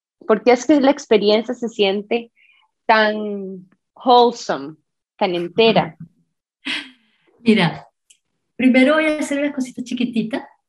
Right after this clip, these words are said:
Speaker 2: Hay una palabra que usamos que es afron-, eh, enfrentar. Voy a enfrentar tal cosa de una manera.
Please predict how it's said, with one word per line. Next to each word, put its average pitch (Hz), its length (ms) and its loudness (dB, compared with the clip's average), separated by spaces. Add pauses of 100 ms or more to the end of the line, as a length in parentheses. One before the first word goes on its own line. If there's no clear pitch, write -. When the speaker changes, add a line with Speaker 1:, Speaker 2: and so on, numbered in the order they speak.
(100)
Speaker 2:
Hay 226 160 -4
una 247 160 -2
palabra 220 640 -2
que 208 360 -4
usamos 196 520 -10
que 202 120 -8
es - 240 -14 (640)
afron-, 196 800 -4
eh, 190 320 -6
enfrentar. 175 840 -2 (680)
Voy 220 260 0
a 247 60 -2
enfrentar 220 880 -2
tal 214 240 -8
cosa 214 320 -6
de 202 120 -8
una 196 140 -8
manera. 175 400 -6